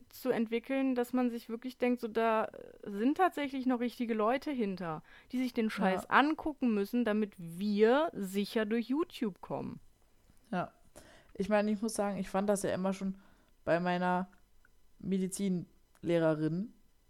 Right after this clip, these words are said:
Speaker 2: faszinierend, was die alles auf YouTube gefunden hat.
Speaker 1: Ach so, ja, ja, stimmt, du erzähltest davon.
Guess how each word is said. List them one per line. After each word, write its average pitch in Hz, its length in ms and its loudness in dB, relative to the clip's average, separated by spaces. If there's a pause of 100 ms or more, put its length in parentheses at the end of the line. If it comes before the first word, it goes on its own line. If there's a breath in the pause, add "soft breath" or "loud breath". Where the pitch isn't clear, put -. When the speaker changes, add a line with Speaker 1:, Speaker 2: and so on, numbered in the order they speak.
(440)
Speaker 2:
faszinierend, 196 720 2
was 202 220 4
die - 160 0
alles 208 260 2
auf - 200 -4
YouTube 185 360 -6
gefunden 165 500 -6
hat. 170 200 -6 (180)
Speaker 1:
Ach 196 100 0
so, 202 180 4
ja, 180 240 6
ja, 202 240 4
stimmt, 196 280 -4
du 190 40 -6
erzähltest 175 420 -12
davon. 202 260 -12